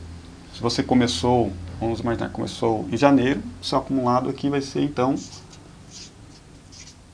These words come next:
acumulado, bom, aqui tá escrito acumulado, tá? Embora esteja rasurado aí, acumulado. Vai ser então de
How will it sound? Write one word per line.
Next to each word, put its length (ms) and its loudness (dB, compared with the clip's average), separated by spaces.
acumulado, 840 -8
bom, 160 -6
aqui 120 -10
tá 100 0
escrito 260 -2
acumulado, 440 4
tá? 180 -4
Embora 380 2
esteja 720 -8
rasurado 560 -4
aí, 160 0
acumulado. 420 0
Vai 140 -8
ser 260 -6
então 340 -4
de 320 -2